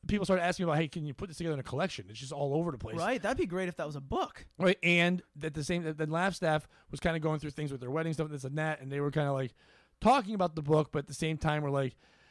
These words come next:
Speaker 1: "We're not sure how long it would take." And I got, once they mentioned a book, I got excited. So I
Speaker 2: Right.
Speaker 1: said, "If you guys aren't gonna do something, I'm gonna do it on my own." And then I reached out to, uh, someone who runs, uh, Dirt Sugar Media,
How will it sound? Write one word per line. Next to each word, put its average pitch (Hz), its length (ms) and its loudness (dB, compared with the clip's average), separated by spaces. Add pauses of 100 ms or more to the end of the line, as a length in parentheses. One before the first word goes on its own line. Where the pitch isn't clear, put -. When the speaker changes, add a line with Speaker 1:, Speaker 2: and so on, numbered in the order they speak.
(200)
Speaker 1:
"We're 143 120 -4
not 160 180 2
sure 175 220 2
how 156 120 4
long 156 120 -2
it 147 40 -4
would 143 100 -4
take." 156 260 0
And 139 80 -4
I 180 60 2
got, 156 200 -4 (180)
once 190 200 -2
they 170 100 -2
mentioned 151 420 -4
a 123 60 -10
book, 147 340 4
I 139 120 -4
got 135 180 -2
excited. - 480 -10
So 143 100 0
I 143 80 4
Speaker 2:
Right. 151 80 2
Speaker 1:
said, 143 180 0
"If 131 100 -4
you 190 80 4
guys 233 120 6
aren't 196 180 2
gonna 180 140 0
do 165 200 2
something, 131 360 -2
I'm 127 60 -6
gonna 139 140 -2
do 135 220 4
it 123 80 2
on 117 120 -6
my 113 160 -6
own." 90 220 -14 (320)
And 143 80 -4
then 151 80 2
I 156 80 2
reached 156 320 0
out 147 240 4 (160)
to, 156 180 -4
uh, 135 220 0
someone 147 260 -2
who 143 60 0
runs, 139 260 -2
uh, 123 220 -2
Dirt 143 220 0
Sugar 135 260 -2
Media, 131 420 -2